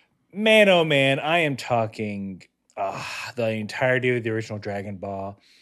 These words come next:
a hundred and twenty-four episodes of Dragon Ball Z. This is a lot of information to cover.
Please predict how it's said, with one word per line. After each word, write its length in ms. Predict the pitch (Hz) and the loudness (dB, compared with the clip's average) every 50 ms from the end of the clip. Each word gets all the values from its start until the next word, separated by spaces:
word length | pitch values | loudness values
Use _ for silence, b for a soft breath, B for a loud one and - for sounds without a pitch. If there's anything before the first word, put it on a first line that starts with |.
| b b b b | b b b b
a 60 | 107 98 | -14 -14
hundred 680 | 95 - - - - - 139 143 143 - 135 123 107 98 | -14 -14 -16 -16 -10 -8 -6 -6 -6 -8 -8 -10 -10 -10
and 180 | 92 92 98 | -12 -14 -14
twenty-four 1600 | - - - - - 123 113 113 117 123 131 135 123 113 104 95 - - _ - - 92 87 90 104 127 82 87 92 95 180 _ _ _ _ _ _ _ _ _ _ _ - | -16 -16 -20 -16 -12 -10 -8 -8 -6 -6 -6 -6 -6 -6 -8 -10 -12 -20 _ -12 -10 -8 -8 -6 -8 -8 -8 -10 -14 -14 -16 _ _ _ _ _ _ _ _ _ _ _ -6
episodes 760 | 113 123 117 - 185 170 - - 202 202 208 214 220 196 - | -4 -4 -4 -4 -8 -6 -4 -2 -2 -2 -2 -2 -4 -6 -10
of 180 | - - 117 107 | -14 -14 -14 -12
Dragon 460 | 104 113 113 120 135 147 147 151 131 117 | -8 -6 -2 0 0 0 0 -4 -6 -4
Ball 320 | 117 110 101 95 90 85 82 | -4 -4 -4 -4 -6 -10 -12
Z. 500 | 80 82 87 101 113 135 175 202 208 196 B B B B B B | -14 -14 -10 -8 -8 -6 -6 -8 -10 -12 B B B B B B
This 320 | 302 302 320 311 - - | -4 -2 0 0 0 -2
is 120 | 220 202 175 | -4 -4 -2
a 60 | 180 | 0
lot 240 | 156 143 131 127 123 | 0 0 0 0 -2
of 100 | 113 120 | -4 -6
information 540 | 117 110 - 120 113 113 110 110 - - 110 | -8 -8 -8 -8 -6 -6 -6 -6 -8 -8 -8
to 60 | 196 | -10
cover. 580 | - - - 202 240 226 - 82 78 - 98 | -8 -8 -4 -4 -4 -4 -4 -10 -10 -12 -14